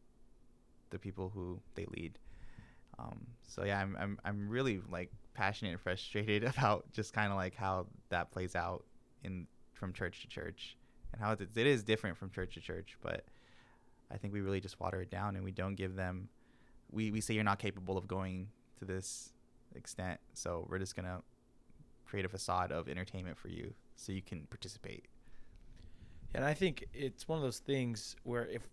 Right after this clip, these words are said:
Speaker 2: you hold them down, you know, we do so much holding the youth back from encounter with God,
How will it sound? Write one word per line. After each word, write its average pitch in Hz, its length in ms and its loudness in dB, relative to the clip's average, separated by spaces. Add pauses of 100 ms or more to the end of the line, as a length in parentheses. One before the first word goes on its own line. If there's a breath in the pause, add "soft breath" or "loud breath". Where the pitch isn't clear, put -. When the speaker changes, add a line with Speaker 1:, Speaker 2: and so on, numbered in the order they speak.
(340)
Speaker 2:
you 135 220 0
hold 160 260 2
them 131 200 4
down, 123 440 2 (340)
you 127 140 2
know, 123 80 6
we 131 180 6
do 143 140 0
so 147 160 6
much 147 180 6
holding 127 320 4
the 117 80 0
youth 117 280 2
back 107 360 0
from 104 320 -2
encounter 104 440 -2
with 98 160 -4
God, 95 240 -2